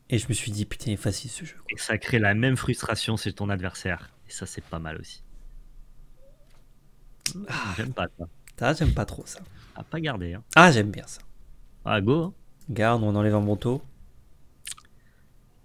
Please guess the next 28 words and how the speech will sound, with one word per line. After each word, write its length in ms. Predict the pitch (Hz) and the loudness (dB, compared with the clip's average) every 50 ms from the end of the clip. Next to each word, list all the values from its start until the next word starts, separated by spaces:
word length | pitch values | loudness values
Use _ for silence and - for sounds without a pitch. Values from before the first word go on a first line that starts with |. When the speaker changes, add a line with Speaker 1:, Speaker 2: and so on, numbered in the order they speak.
| - | -6
Speaker 2:
Vas-y, 280 | - 92 87 82 85 92 | -2 -2 0 0 0 0
vas-y. 500 | 87 85 82 76 78 85 90 104 123 139 - - - - - - - - - - - - - - - - - - - _ | 0 -2 -2 -4 -4 -4 -4 -4 -4 -6 -8 -14 -20 -20 -20 -20 -20 -20 -20 -20 -20 -20 -20 -20 -20 -20 -20 -20 -18 _
C'est 140 | - - 113 | 0 4 6
rigolo 320 | 104 110 107 127 139 170 165 | 8 8 8 8 8 8 8
parce 180 | 139 117 - | 6 4 4
qu'en 120 | - 120 - | 4 2 4
face, 260 | - 156 - - - | 4 2 2 2 2
il 40 | 117 | 2
dit 100 | 110 113 | 2 4
bonjour. 420 | 110 120 120 117 127 127 120 - | 4 2 2 2 2 2 2 2
Je 60 | - - | 0 -2
pense 220 | - 123 - - | -2 -2 0 0
que 80 | - 110 | 0 0
s'il 240 | - - 135 127 - | 0 2 2 2 2
sait 140 | - 135 127 | 2 0 0
ce 60 | - | 0
qui 100 | - 123 | 2 2
va 80 | 117 113 | 2 2
se 100 | - - | 2 2
passer, 300 | - 117 110 - - 147 | 0 2 2 2 2 2
il 60 | 135 | 2
va 100 | 120 104 | 2 2
pas 100 | - 120 | 2 2
dire 140 | 117 123 113 | 2 2 2
Speaker 1:
Hmm. 40 | 117 | 2
Speaker 2:
bonjour 220 | 120 113 117 120 | 2 2 2 2
longtemps. 320 | 117 113 110 - 107 - - 208 | 2 2 2 0 0 0 6 10
Speaker 1:
Oh, 280 | 233 240 196 135 - | 12 12 12 10 8